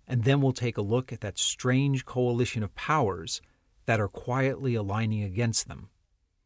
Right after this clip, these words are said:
And finally, we'll take a look at what Airbnb can do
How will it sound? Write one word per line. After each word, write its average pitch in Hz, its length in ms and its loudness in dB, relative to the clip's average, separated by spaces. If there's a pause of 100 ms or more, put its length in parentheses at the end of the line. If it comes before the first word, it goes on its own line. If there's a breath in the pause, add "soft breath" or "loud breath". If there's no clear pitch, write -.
(360)
And 110 100 -4
finally, 101 640 -4 (920)
we'll 127 100 0
take 143 240 2
a 113 60 -2
look 113 320 0
at 101 80 -2
what 98 220 -4
Airbnb 107 760 0
can 98 160 -4
do 95 440 -4